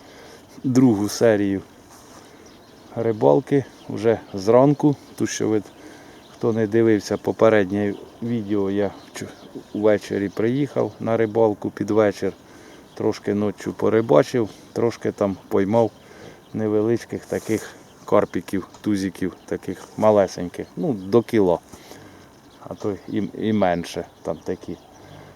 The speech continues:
Великі не клювали. Ну, кому цікаво, то можете зайти на головну мою сторінку і <clears throat> попереднє відео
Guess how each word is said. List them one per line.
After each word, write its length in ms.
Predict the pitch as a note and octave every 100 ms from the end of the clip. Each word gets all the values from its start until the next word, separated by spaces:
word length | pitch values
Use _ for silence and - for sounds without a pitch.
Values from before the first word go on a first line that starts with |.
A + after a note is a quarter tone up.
| -
Великі 460 | G#2 A#2 A#2+ - G#2
не 140 | G#2
клювали. 580 | - G2 F2 E2+ D#2+ F2+
Ну, 120 | - A2+
кому 280 | - A#2 A#2
цікаво, 480 | - A2 D#3 D3 G2+
то 200 | - F#2 -
можете 540 | G#2 G2 F#2+ - G2 - - - - - -
зайти 420 | F#2 G#2 G2 G#2+
на 140 | F#2+ F#2+
головну 460 | G2+ G#2 A2 C3+
мою 300 | A#2 G2 F#2+
сторінку 640 | - G2+ F#2 F2+ F2 - G#2+
і 180 | B2 - - - - - -
<clears throat> 200 | - - F#3 G#2+
попереднє 640 | A2+ - A2 A#2+ G#2+ G2+ G2
відео 440 | A2+ G#2 G2+ F#2